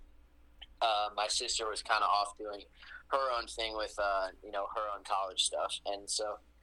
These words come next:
me and my brother would always, you know, be, like, playing, just getting each other better, you know, practice on and off the field, and it was just, I think, I think without that, I definitely would not be as far along as I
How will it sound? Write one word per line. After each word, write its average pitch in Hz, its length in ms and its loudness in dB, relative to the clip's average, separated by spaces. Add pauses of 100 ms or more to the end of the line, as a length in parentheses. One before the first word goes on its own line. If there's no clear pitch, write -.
(220)
me 127 140 -6
and 131 60 -4
my 120 140 2
brother 117 260 -2
would 110 120 -4
always, 113 560 -2
you 104 80 -2
know, 98 240 -2
be, 95 100 -12
like, 92 240 -4
playing, 107 480 -2
just 107 240 -2
getting 113 240 -8
each 110 220 -2
other 107 260 -4
better, 107 320 -6
you 104 100 -14
know, 101 220 -4
practice 104 400 -4
on 107 240 0
and 107 80 0
off 107 180 0
the - 80 -20
field, 113 380 -6 (120)
and 107 100 -8
it 101 120 -10
was - 140 -20
just, - 280 -8 (640)
I 120 220 0
think, 120 160 -4
I 110 140 0
think 120 180 -4
without 123 400 0
that, 131 380 0
I 120 240 0
definitely 117 560 -4
would 107 140 -8
not 107 340 4
be 320 280 -10 (140)
as - 120 -10
far 113 200 2 (140)
along 101 260 6
as - 80 -20
I 98 140 0